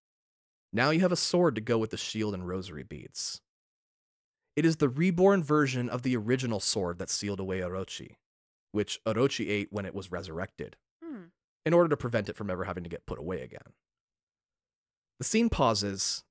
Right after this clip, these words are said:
Speaker 1: and turns to black and white. We get a narration saying that one hundred years after the first defeat, Amaterasu and Susanoo were able to once again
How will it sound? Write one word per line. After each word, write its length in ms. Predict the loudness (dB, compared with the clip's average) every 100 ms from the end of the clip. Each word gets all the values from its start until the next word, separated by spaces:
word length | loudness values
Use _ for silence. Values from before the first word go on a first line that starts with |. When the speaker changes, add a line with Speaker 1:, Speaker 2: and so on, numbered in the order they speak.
| -6
Speaker 1:
and 120 | -4
turns 260 | -2 -4 -2
to 80 | -4
black 260 | -2 -4
and 120 | -6 -8
white. 240 | -10 -12 _ _ _ _ _ _ _ _ _ _ -2
We 100 | 6
get 120 | 8
a 40 | 8
narration 520 | 6 4 2 0 -4
saying 360 | -2 0 0
that 260 | -2 -2 -4 _ _
one 280 | -6 -2 0
hundred 320 | 0 0 0
years 260 | 0 0 0
after 240 | -2 -2 -4
the 80 | -6
first 320 | -6 -6 -6
defeat, 540 | -10 -10 -10 -10 -14 _ _ _ _ _ _ _ -4
Amaterasu 840 | -2 0 2 2 0 -2 -2 -4 -6
and 120 | -6
Susanoo 640 | -4 -2 0 0 -4 -12 _ _ _ _ _
were 100 | -4
able 200 | 0 2
to 80 | 2
once 340 | 0 0 -2 -4
again 420 | -2 -2 -4